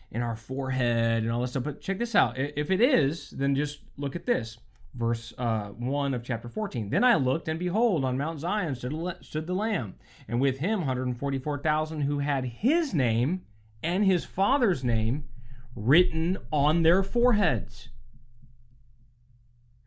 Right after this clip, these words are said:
So, the mark of the beast,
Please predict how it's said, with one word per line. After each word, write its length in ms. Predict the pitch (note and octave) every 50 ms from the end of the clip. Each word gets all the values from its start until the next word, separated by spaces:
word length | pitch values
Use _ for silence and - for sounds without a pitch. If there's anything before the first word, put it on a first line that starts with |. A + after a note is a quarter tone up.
| - - - - -
So, 460 | - - F#3+ F#3 F3 E3+ E3 - - - - - - - - - - - - - - - - - - - - - - - - - - - - -
the 160 | D#3+ C#3 D#3+ E3
mark 800 | D#3+ D3+ D3+ E3 F#3+ A#3 - E3+ D3 D3+ - - - - - - - - - - - - _ - - - - - _ - - - _ - _
of 640 | - D3 D3+ C#3+ C#3 C3+ C3+ C3 B2 B2 B2 - - _ - _ _ _ _ _ _ _ _ _ - - - - - - - - - - - - - - - -
the 140 | A2+ B2 B2
beast, 600 | C3+ F#3+ G#3+ F#3 F2+ - - - - - -